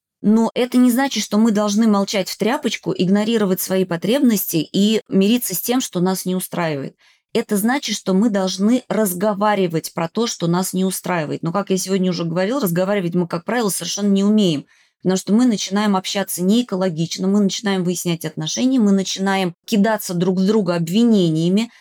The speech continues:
Как только мы начинаем обвинять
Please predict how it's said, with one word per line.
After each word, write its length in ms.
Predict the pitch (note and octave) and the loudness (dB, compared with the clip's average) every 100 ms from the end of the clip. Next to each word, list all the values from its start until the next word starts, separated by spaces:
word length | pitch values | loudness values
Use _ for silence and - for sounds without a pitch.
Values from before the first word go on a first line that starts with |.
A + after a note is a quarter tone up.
| _ | _
Как 180 | A3 G#3+ | -6 -4
только 360 | - C4+ B3 G#3 | -2 -2 0 2
мы 200 | G#3+ A3+ | 4 4
начинаем 580 | G#3+ - A3 A#3 G#3 G3+ | 0 -2 -2 0 0 0
обвинять 600 | G#3 F#3 G3+ A3+ G#3+ F#3+ | 0 0 2 2 0 -4